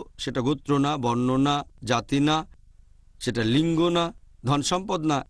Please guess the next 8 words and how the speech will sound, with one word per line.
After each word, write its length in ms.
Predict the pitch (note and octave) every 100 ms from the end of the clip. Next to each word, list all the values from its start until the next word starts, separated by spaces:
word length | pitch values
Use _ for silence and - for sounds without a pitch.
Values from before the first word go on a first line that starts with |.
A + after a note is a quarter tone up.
| -
সেটা 280 | - C#3 C3+
হলো 140 | F3+
তাকওয়া, 480 | - C3+ - G#2+ D2
আল্লাহ 240 | C#3+ G3+
তাআলাকে 340 | C4 B3 G#3 E3
মেনে 220 | C#3+ C#3
চলা 240 | C3+ E3+
ধার্মিকতা। 720 | A3 C#3+ C#3+ C#3 A#2 A2 -